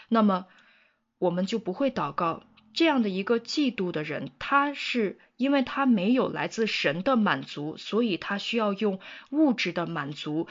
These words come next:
来，来填满自己内心的空洞，让自己快乐起来。所以这样的一个人，他也是不能祷告的，因为他不能够接受来自神这样荣耀的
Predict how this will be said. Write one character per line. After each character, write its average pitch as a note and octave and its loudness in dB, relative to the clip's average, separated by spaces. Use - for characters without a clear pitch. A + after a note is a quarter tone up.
来， F3 0
来 F#3+ 0
填 G3 2
满 B3 4
自 - -4
己 F3+ -4
内 G#3+ 2
心 A3+ 0
的 F#3 0
空 A#3+ 4
洞， G3+ 0
让 G#3+ 0
自 A#3 -6
己 D3 -10
快 D#4 0
乐 F#3 -2
起 - -4
来。 - -10
所 C4 0
以 C#4+ 0
这 B3 0
样 D4+ 4
的 F#3 0
一 D#3 -4
个 F3+ 4
人， D#3 -2
他 B3 0
也 G#3 0
是 E3+ -2
不 A#3 6
能 F3+ 4
祷 C#3+ 2
告 D#3 0
的， - -6
因 B3+ 4
为 C4 4
他 A#3 -4
不 A#3+ 0
能 F#3 0
够 F#3+ -2
接 C4 0
受 G#3 0
来 E3 -2
自 F#3 -6
神 D#3 -6
这 G#3 -2
样 F3 -4
荣 E3+ -2
耀 A#3+ 0
的 D3+ -6